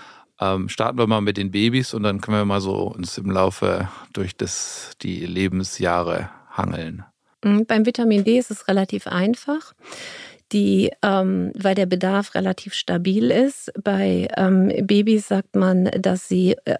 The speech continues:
Speaker 2: vierhundert Einheiten täglich benötigen würden, bei Erwachsenen, ähm, sechshundert bis achthundert Einheiten täglich, die gebraucht werden, um einen ausreichenden Vitamin D-Spiegel,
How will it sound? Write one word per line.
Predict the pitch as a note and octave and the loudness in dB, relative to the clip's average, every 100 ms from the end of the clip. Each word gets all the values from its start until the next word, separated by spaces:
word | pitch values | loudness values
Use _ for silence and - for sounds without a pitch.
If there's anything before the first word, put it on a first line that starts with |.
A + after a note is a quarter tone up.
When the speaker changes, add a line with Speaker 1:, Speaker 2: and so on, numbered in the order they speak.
| - | -6
Speaker 2:
vierhundert | - G#3 G3 F#3 F3+ F3+ | -2 2 4 4 4 0
Einheiten | F3+ F#3 F3+ F3+ - F3+ | 0 2 4 2 0 0
täglich | G3+ A3+ - A3+ | 0 0 0 -2
benötigen | - G#3 G3+ - G3+ G3+ | 2 4 2 0 0 2
würden, | F#3+ G3 F#3+ | 2 4 4
bei | F3 | 4
Erwachsenen, | - F3 F3 - - F#3 F3+ F3+ F3 - - - - - - _ _ | 0 0 -2 -4 -2 2 4 4 2 0 -10 -16 -16 -16 -18 _ _
ähm, | F#3 F3 F3 E3+ - | 0 4 4 2 0
sechshundert | F3+ G3 - F3 F3 F3 | 0 -2 0 0 0 0
bis | E3+ F3+ | -2 -2
achthundert | G#3+ - - G#3+ G3 G3 F#3+ | -2 -2 2 4 4 0 0
Einheiten | F#3+ F#3+ F3+ - F3+ | 2 4 2 2 0
täglich, | F3 F3 F#3+ - F#3 - G3 | 2 0 0 -2 -4 -4 -4
die | G3+ F#3+ F#3+ - - | 2 6 6 4 0
gebraucht | F#3+ - F#3+ A3+ A3+ - | -2 0 0 0 -2 -2
werden, | G3 G3+ | 0 2
um | - F#3 | 0 0
einen | F3 F3 | 0 0
ausreichenden | E3+ G3 - G3+ F3+ F#3+ - F#3 F#3 F3+ E3+ - | 0 0 -2 -2 0 0 0 2 2 4 2 0
Vitamin | F3 F#3 F3+ F3 F3 | -2 0 2 4 4
D-Spiegel, | E3+ G3+ - - A3 G#3 G#3+ G#3 G#3 | 4 2 0 0 0 4 4 4 2